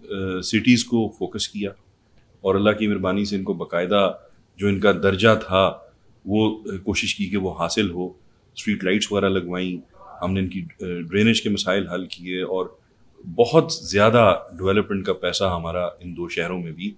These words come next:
लगा जो मुकम्मल हो चुका है और जिसकी तफसील, अ, पेपर में भी मेरे पास मौजूद है, जो गवर्नमेंट के से मुझे फंड्स मिले और जितने फंड्स हमारे यूटिलाइज हो गए वो भी इंशाल्लाह मैं आपको, अ, प्रोवाइड कर दूंगा। और मेरा ये भी चैलेंज है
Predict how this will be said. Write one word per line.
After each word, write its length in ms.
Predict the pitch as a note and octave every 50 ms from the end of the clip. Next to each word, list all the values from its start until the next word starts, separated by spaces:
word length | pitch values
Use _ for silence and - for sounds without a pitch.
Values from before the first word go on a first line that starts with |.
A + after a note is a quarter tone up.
| _ _ _ _ _ _ _ F2
लगा 260 | F2+ F#2 G#2 G#2+ G2+
जो 140 | F2+ G#2+ G#2
मुकम्मल 460 | G2+ G2+ G2 - A#2 A#2+ C#3 C#3+ C3
हो 160 | G#2+ G2+ F#2+
चुका 260 | F2+ F#2+ F2 D#2 F#2+
है 100 | F2+ F#2
और 160 | G2 G2+ F#2+
जिसकी 280 | G2 F#2 - - A2+ G2+ - - _ _ _ _ _ _ -
तफसील, 420 | G2 - - - G#2+ A2+ A2+ A2+
अ, 140 | G#2+ - - - G#2 F#2+ F#2 F#2+ F#2 - -
पेपर 280 | - G2+ G2+ - B2 A#2+
में 160 | A#2+ B2 A2+
भी 120 | A2 A#2+ A2+
मेरे 140 | A2+ A2
पास 220 | A2 A2+ A2+ - - A2+
मौजूद 320 | G#2 F#2+ F#2+ G#2 A2 G#2
है, 260 | G2 G#2 G2+ - - _ _ _ _ _ _ _ _ -
जो 160 | - G2+ G2
गवर्नमेंट 360 | E2+ G2 F#2+ G2+ G#2 G#2 G2+
के 80 | G#2+ G2
से 120 | - G#2
मुझे 180 | G2+ F#2+ G2 F#2+
फंड्स 360 | - - F#2+ G2+ G#2 G2 G2
मिले 200 | G2 G2 G2 G2
और 120 | F#2+ F2+
जितने 200 | F2 - - G2+
फंड्स 320 | F#2 - F#2+ F#2+ G2+ F#2+ F#2
हमारे 260 | F2 F2+ F2+ F#2 F#2
यूटिलाइज 540 | E2+ F2 E2+ E2 - F2+ G2 G2+ F#2+ - -
हो 120 | D#2 E2 F2+
गए 160 | F2 D#2+ - - _ _ _ _ _ _ _ _ _ -
वो 80 | F#2+ G2
भी 120 | G#2+ A2+
इंशाल्लाह 320 | G#2+ G#2+ - G#2+ G#2 G#2 G2+
मैं 120 | G2+ F#2+
आपको, 400 | F2+ F2 E2+ - - F#2+ F#2 F#2
अ, 60 | F#2 - - F#2+ F#2 F2 E2+ E2 D#2+ D#2+ D2+ - _ -
प्रोवाइड 300 | F2 E2 E2+ F2 E2+ D#2+
कर 120 | - -
दूंगा। 440 | D2+ F2 A2 A2 G2 D#2 D2+ D#2 - _ _ _ - - _ _ -
और 140 | F#2+ G#2 G#2
मेरा 240 | G#2+ A2+ A#2 B2+
ये 220 | C3 A#2+ A2 A#2 D#3
भी 140 | F#3+ G#3 -
चैलेंज 400 | - - A2 F#2 F2+ F2 E2 D2+
है 160 | D#2+ D2+ D2+